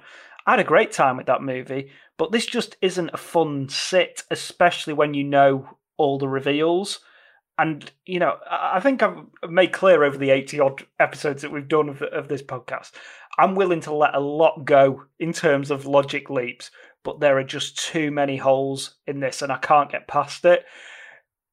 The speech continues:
If, like me, you had a positive memory of seeing The Village a few years back, leave it in your memory. It's unlikely to improve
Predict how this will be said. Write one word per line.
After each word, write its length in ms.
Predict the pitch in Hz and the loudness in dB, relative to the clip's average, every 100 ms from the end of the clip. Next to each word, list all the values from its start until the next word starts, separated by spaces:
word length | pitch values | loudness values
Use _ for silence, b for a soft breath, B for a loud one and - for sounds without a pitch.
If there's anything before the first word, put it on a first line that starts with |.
| _ _ - | _ _ -2
If, 200 | 202 202 | -2 4
like 280 | 214 202 | 4 4
me, 280 | 175 175 147 | 2 2 2
you 260 | 123 139 143 | 0 -2 0
had 360 | 139 135 131 | 4 6 6
a 100 | - | 2
positive 480 | - 196 180 156 156 | -4 0 0 -2 -10
memory 380 | 147 139 135 131 | 0 0 0 -4
of 80 | 127 | -4
seeing 420 | - 147 135 127 | -4 -4 -4 -6
The 140 | 131 | -8
Village 460 | 135 131 120 123 - | 2 2 2 -6 -8
a 40 | 135 | -10
few 180 | 156 | -6
years 360 | 139 135 131 127 | -4 0 0 -2
back, 440 | - 127 - - _ _ _ _ _ _ _ - | -6 -6 -6 -10 _ _ _ _ _ _ _ -8
leave 340 | 160 185 208 | 0 2 2
it 60 | 202 | 0
in 100 | 190 | 0
your 100 | 185 | 2
memory. 460 | 175 160 127 - _ _ _ _ _ _ - | 0 0 -6 -8 _ _ _ _ _ _ -4
It's 240 | 170 - - | -4 -4 0
unlikely 720 | 180 170 165 160 - - 147 139 | 2 2 4 2 0 -2 -2 -4
to 380 | - 143 139 135 | -4 -2 -4 -6
improve 580 | 147 139 151 143 139 | -8 -4 -2 -2 -4